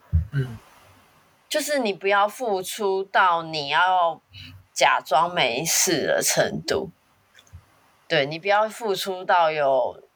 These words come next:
Speaker 2: 期待，然后落空的程度。如果长期啦。
Speaker 1: 是不是我应该改变一下我的观念，就是其实根本不用付出，不用期待，还是我就做自己想做的事就好？这是一个，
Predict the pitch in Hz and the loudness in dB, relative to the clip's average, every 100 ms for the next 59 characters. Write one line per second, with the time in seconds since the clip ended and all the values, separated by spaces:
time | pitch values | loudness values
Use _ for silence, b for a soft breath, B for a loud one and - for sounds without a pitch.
0 | - - 165 151 165 147 143 143 156 180 | -6 -4 -2 0 2 2 2 0 0 0
1 | 156 131 - 151 139 143 147 113 - - | 0 -2 -4 -4 -2 -6 0 0 0 -2
2 | - - - - 175 233 214 - _ b | -2 -6 -12 -12 -8 0 0 -2 _ b
3 | b b b b - 220 233 - 277 170 | b b b b 0 2 2 -2 -2 -2
4 | 170 180 170 160 151 151 170 _ _ _ | 0 2 4 2 0 -4 -8 _ _ _
5 | - - _ _ _ _ _ _ _ _ | -18 -18 _ _ _ _ _ _ _ _
6 | _ _ _ _ _ _ _ _ _ - | _ _ _ _ _ _ _ _ _ -4
7 | - - - 196 127 135 151 135 113 147 | -2 0 0 -2 -4 0 2 2 0 0
8 | 135 123 104 - 117 117 117 123 135 131 | 0 0 -2 0 0 0 -8 -4 -2 0
9 | - 110 131 123 107 104 117 117 131 123 | -2 -2 -2 -4 -6 -4 -4 -4 -6 -6
10 | 113 117 113 117 104 - 101 113 104 117 | -6 -6 -6 -4 -2 -4 0 -2 0 -2
11 | 151 120 139 131 131 120 107 - 113 104 | -2 -2 -4 -2 -2 -2 -4 -4 -6 -2
12 | - - - - - - - _ _ _ | -2 -4 -8 -16 -18 -20 -20 _ _ _
13 | _ _ _ _ _ 165 143 151 131 131 | _ _ _ _ _ -4 -2 0 -2 -2
14 | 123 117 113 110 | -2 -2 -2 -4